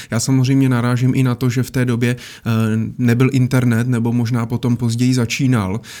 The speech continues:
tak, eh, vůbec, eh, nedokážu si vlastně představit, eh, kde vy jste sbíral ty informace, kde jste se učil, jestli jste teda chodil po knihovnách a tam jste zjišťoval, vlastně půjčoval jste si, eh, knihy o ekonomii a podobně?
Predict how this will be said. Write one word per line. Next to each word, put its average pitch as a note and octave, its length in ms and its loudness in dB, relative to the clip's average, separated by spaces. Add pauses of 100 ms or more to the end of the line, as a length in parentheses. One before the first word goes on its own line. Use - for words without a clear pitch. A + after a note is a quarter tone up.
tak, A#2 260 -4
eh, A#2 100 2
vůbec, A#2 460 -2
eh, - 40 -8 (140)
nedokážu B2+ 680 0
si B2+ 160 -4
vlastně B2 280 -4
představit, - 720 -4 (720)
eh, B2+ 200 0
kde A2+ 200 2
vy A2+ 120 0
jste A#2+ 180 -2
sbíral A#2 440 0
ty A#2+ 120 -4
informace, B2+ 580 -2
kde A#2 160 -2
jste A#2 140 -6
se B2 120 -4
učil, A#2 300 -4
jestli A2+ 220 -6
jste - 160 -16
teda A#2+ 160 -6
chodil B2 280 -4
po B2 100 -4
knihovnách B2+ 760 -2 (440)
a A#2 160 -4
tam A#2+ 160 -2
jste B2+ 180 -2
zjišťoval, A#2 580 -2
vlastně A#2 540 -4
půjčoval A#2 460 -6
jste A#2 160 -6
si, A2+ 280 -4 (120)
eh, A2 40 -6
knihy A#2 360 -2
o A2 140 -4
ekonomii A2+ 540 -4
a A#2+ 60 -8
podobně? C3+ 440 -4